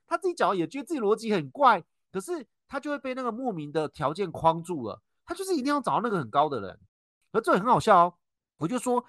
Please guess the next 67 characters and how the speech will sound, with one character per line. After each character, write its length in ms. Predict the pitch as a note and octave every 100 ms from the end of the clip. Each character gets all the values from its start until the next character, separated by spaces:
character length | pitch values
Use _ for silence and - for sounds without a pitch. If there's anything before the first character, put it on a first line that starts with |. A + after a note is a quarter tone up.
| _ _
，“那 120 | A#3 B3
隔 140 | F3+
壁 120 | A3+
班 120 | A3
有 40 | F#3
一 20 |
个 120 | E3
很 120 | C3
高 220 | A2+ D#3+ D#3
的， 100 | B2+
为 120 | F3+
什 100 | C3+
么 60 | G2
他 120 | A2
不 120 | A2
行？” 240 | A2 C#2 - _ _ _ _ _ _ _
他 100 | -
就 140 | G#3 A#3+
说 380 | - G#3 G#3+ - _ _ _ _ -
，“因 100 | F#3
为 80 |
他 100 | F#3
脸 140 | E3 G2+
不 100 | G2+
是 120 | -
我 140 | G#2+
要 180 | G2 G2+
的。” 120 | E2+ - _ _
所 180 | - F#4
以 20 |
我 40 | C#4
就 100 | D4+
跟 100 | D4+
他 60 |
讲 200 | D#4+ D#3+
说 140 | F#3+ D4
，“对 140 | - C#4
嘛， 240 | G#3 D3+
你 120 | D#3+
还 100 | D#3+
是 80 | A#3
看， 200 | - D4+
你 100 | F#3
还 80 | E3+
是 80 | A#3+
主 120 | -
要 100 | F3
是 80 | A3
看 320 | - D4 B3+
脸 300 | F3+ C#3+ A2+ C3
啊。” 260 | E3+ G3 _ _ _ -
所 160 | F4+
以 40 | D4+
其 120 | A#3+
实 100 | C#4
我 140 | A3+
觉 60 | A3+
得 40 |
完 120 | G#3
美 100 | G#3+
派 140 | E3+ G3
很 100 | F#3
有 160 | G#3
趣 160 | C3+ G3
一 40 |
点 180 | G#3 A#2
是， 260 | A2+ G3